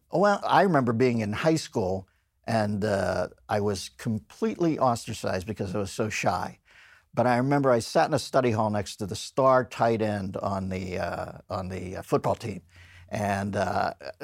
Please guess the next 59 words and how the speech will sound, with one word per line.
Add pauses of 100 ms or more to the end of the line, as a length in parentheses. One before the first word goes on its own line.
(120)
under
my
breath,
I
would
make
him
laugh. (220)
And
I
was
just
Pavlov's
dog
at
that
point. (160)
You're
talking
about
a
kid
who
was,
I
might
as
well
have
been
Eddie
Slovik
walking
down
to
the, (280)
the
electric
chair
all
alone. (280)
All
of
a
sudden,
the
tight
end
says,
"You
wanna
walk
between
classes,"
you
know?
And
I'm
thinking,